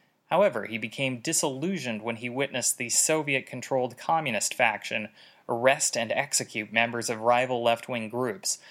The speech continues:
that were supposed to be fighting on the same side. As the years went on, he became a passionate critic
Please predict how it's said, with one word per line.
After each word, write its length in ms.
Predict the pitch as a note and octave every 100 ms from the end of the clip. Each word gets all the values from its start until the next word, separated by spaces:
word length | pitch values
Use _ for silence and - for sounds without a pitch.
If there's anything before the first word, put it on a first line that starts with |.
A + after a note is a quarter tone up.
| - -
that 80 |
were 120 | A#2 A2
supposed 420 | - C3+ C#3+ C#3+
to 60 |
be 120 | A2 G#2
fighting 380 | A#2+ G#2+ G#2
on 120 | G#2+ G#2
the 40 |
same 320 | - A#2+ A2
side. 480 | G#2+ C#3+ B2+ G#2 - - _ _ _ _ _
As 120 | -
the 80 | B2
years 260 | B2+ D3+ D#3
went 180 | D3+
on, 340 | C#3+ B2 G#2 F#2+
he 160 | -
became 340 | A#2+ A#2 C3+ C3
a 40 |
passionate 640 | - - D#3+ E3+ - C3 -
critic 480 | - C#3 - -